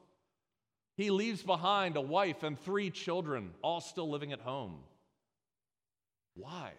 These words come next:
Lord? I don't understand why, of all people, you would take him and why now. See, to make matters worse, notice what Daniel is told about how this horrible man, Antiochus, gets his strength.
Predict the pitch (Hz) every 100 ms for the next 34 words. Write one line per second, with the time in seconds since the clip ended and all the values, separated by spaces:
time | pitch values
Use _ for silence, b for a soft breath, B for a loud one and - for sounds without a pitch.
0 | _ 92 90 80 113 151 170 170 147 -
1 | - 165 180 143 107 - B B 131 202
2 | 202 180 180 185 180 214 233 202 175 175
3 | 170 196 185 196 233 175 160 151 175 170
4 | 151 151 143 113 85 - - _ _ _
5 | _ _ _ _ _ _ _ _ _ _
6 | _ _ _ _ _ _ _ - 196 214
7 | 196 247 202 220 214 190 196 269 240 196
8 | 214 262 208 - - - 185 202 190 233
9 | 254 233 - - 262 277 202 202 - -
10 | 254 277 226 - 226 247 208 202 214 269
11 | 220 190 190 220 285 220 190 240 240 240
12 | - - 285 285